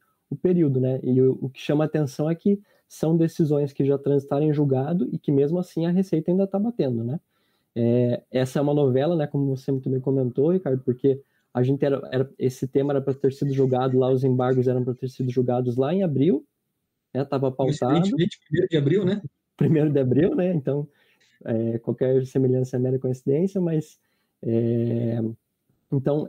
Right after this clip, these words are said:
Speaker 1: é importante que os contribuintes observem isso, e aí, se houver alguma, algum problema de, de entendimento, né, de aplicação, que às vezes a-, apresentam embargos, alguma coisa, pra que isso fique mais evidente o possível, né?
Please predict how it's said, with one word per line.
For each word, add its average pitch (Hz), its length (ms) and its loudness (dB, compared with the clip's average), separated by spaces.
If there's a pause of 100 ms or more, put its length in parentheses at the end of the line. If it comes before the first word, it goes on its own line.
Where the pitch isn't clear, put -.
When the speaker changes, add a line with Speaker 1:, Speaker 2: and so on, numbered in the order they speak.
(120)
Speaker 1:
é 143 100 -2
importante 147 500 0
que - 100 -6
os 143 100 -6
contribuintes 139 520 -2
observem 165 640 2
isso, 262 380 -2 (500)
e 175 120 6
aí, 165 480 2
se 202 360 0
houver 175 360 2
alguma, 170 680 2
algum 143 340 0
problema 156 540 0
de, 135 540 -2 (120)
de 131 400 -2 (120)
entendimento, 143 680 2
né, 139 120 0
de 135 80 0
aplicação, 135 720 -2 (400)
que 160 260 4
às 143 140 2
vezes 151 180 2
a-, 143 160 0
apresentam 147 440 0
embargos, 143 540 2
alguma 151 240 2
coisa, 156 260 0
pra 175 140 -4
que - 180 0
isso 180 180 -2
fique 180 320 -2
mais 165 260 0
evidente 175 680 0
o 180 80 2
possível, 165 600 0
né? 135 180 -4